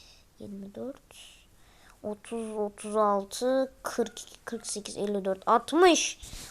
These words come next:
Altmış tane bu şekilde pet varmış.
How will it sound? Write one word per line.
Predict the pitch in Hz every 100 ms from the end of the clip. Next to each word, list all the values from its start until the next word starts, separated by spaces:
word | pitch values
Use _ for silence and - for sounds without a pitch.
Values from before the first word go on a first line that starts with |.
| -
Altmış | 269 302 359 466 -
tane | - 349 349 392 494 508 - - - - - - - - - - - - -
bu | 330 415
şekilde | 403 370 311 320 466 453 - -
pet | 381 -
varmış. | - - 330 440 -